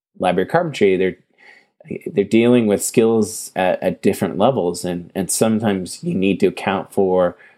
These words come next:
um, less hands-on work and more talking, talking through what we're trying to do. And so, like, introduction to data is very important. I think it even takes more time,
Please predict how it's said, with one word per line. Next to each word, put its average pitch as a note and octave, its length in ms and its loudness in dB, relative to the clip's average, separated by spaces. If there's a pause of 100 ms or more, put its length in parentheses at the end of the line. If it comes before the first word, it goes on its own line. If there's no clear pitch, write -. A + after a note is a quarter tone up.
(460)
um, - 380 -6 (200)
less A2 260 0
hands-on A2+ 440 0
work C#3 300 0
and F2 100 -12
more F2+ 160 -6
talking, C#3 560 -2 (220)
talking G#2 400 -2
through A#2 420 0 (460)
what A2 260 2
we're A#2 100 4
trying B2 240 0
to B2 80 2
do. C3 240 4
And A2 120 -2
so, F#2+ 180 0
like, F#2 240 0
introduction F#2 640 -4
to E2+ 60 -12
data A2+ 420 2 (460)
is - 160 -10
very B2 500 2
important. F2 560 -6
I F2+ 140 -2
think F#2 280 -4
it F#2 180 -2 (120)
even F#2 400 4
takes - 600 -4
more G2+ 260 0
time, G#2 560 -2